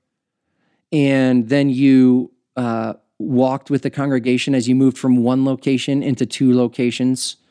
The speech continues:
Um, you were a part, a central part of leading Denver Community Church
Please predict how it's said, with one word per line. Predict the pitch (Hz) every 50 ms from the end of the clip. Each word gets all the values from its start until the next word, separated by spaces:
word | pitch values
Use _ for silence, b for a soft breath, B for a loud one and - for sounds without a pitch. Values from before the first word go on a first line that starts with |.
| _ _ _ _ _ _ _ _ _ _ _ _ -
Um, | - 143 135 127 123 120 117 113 110 107 107 -
you | - 127 127 143 147
were | 139 143 131
a | 127 123
part, | 123 - - - 127 131 139 139 -
a | - 123
central | - 139 135 123 - -
part | - - 131 127 131 135 - _ _ -
of | 139 117
leading | 120 117 131 131 127 135 131 131 131 127 127 - _ _ _ -
Denver | 117 135 131 127 131 123
Community | - - 139 131 127 123 120 120
Church | 113 - 131 127 120 - -